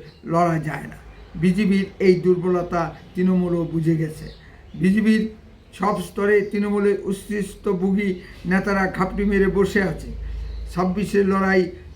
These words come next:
জেতা কীভাবে সম্ভব? পশ্চিমবঙ্গের লোকাল থানাগুলি তৃণমূলের পার্টি অফিসে রূপান্তরিত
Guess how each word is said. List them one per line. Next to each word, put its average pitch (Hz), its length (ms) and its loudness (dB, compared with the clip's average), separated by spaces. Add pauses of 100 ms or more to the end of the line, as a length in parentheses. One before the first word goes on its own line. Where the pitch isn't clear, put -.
(300)
জেতা 185 280 2 (340)
কীভাবে 190 380 4 (120)
সম্ভব? 165 300 -8 (640)
পশ্চিমবঙ্গের 190 560 2 (100)
লোকাল 190 260 0 (120)
থানাগুলি 180 460 4 (380)
তৃণমূলের 190 540 2
পার্টি 180 320 0 (200)
অফিসে 175 340 -2 (180)
রূপান্তরিত 170 640 0